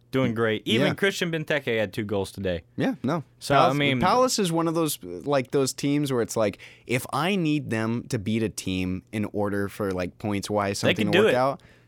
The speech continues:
Speaker 2: you can, like, you can count on a Palace upset.
Speaker 1: Yeah.
Speaker 2: 'Cause they, yeah, that, they beat Man City, and that, that put us in a great position, um, for our particular team. But, yeah,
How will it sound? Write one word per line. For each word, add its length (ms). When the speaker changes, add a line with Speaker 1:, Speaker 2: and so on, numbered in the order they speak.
Speaker 2:
you 200
can, 260
like, 260
you 120
can 180
count 300
on 100
a 60
Palace 420
upset. 440
Speaker 1:
Yeah. 260
Speaker 2:
'Cause 160
they, 80
yeah, 340
that, 260
they 140
beat 280
Man 240
City, 380
and 140
that, 240
that 300
put 120
us 160
in 100
a 60
great 280
position, 600
um, 280
for 160
our 180
particular 640
team. 400
But, 380
yeah, 300